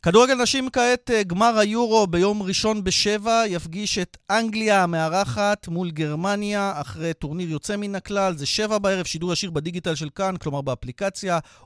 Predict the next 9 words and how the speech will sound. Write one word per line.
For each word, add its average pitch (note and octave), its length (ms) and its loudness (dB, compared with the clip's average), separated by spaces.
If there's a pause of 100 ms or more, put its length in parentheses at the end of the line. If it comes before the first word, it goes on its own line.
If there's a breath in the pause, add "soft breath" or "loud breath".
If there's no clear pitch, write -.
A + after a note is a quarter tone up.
ובאתר. F3 720 2 (300 soft breath)
ומי F3+ 120 -4
שתפרשן, A#3 720 2
אה, D3+ 580 -6
את D3 180 -6
המשחק D3+ 1000 -4
הזה G#3 340 -2
היא C#3+ 140 -4
יושבת D3+ 300 -6